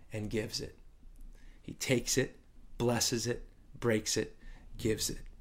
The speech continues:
And friends, I want to propose to you today that one of the primary ways that we continue the ministry, the kingdom ministry of Jesus, we bear witness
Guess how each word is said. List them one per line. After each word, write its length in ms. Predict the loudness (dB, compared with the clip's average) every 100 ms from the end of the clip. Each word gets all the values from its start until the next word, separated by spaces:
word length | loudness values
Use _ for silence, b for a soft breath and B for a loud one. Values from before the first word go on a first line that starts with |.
| -14 B B B 2
And 160 | 4
friends, 360 | 10 12 12 12
I 120 | 12
want 160 | 12 10
to 60 |
propose 520 | 8 2 4 6 6 4
to 120 | -2
you 160 | -2 0
today 380 | -2 -2 -4
that 180 | -4 -2
one 140 | 0 2
of 60 |
the 60 | 0
primary 680 | 0 4 8 8 8 8 8
ways 460 | 8 6 4 2 -2
that 140 | -4
we 440 | 0 2 2 0 B B B
continue 540 | 0 2 4 6 6
the 100 | 6
ministry, 760 | 6 4 4 2 2 0 0 -8 -16 b b b b b -20 -12 -4
the 60 |
kingdom 580 | 2 6 8 8 8 4 2
ministry 500 | 4 6 4 6 6
of 80 | 6
Jesus, 580 | 4 4 2 -2 -4 -4 0
we 240 | 2 2 B B B B 4
bear 220 | 6 6
witness 840 | 4 6 6 6 -2 2 2 2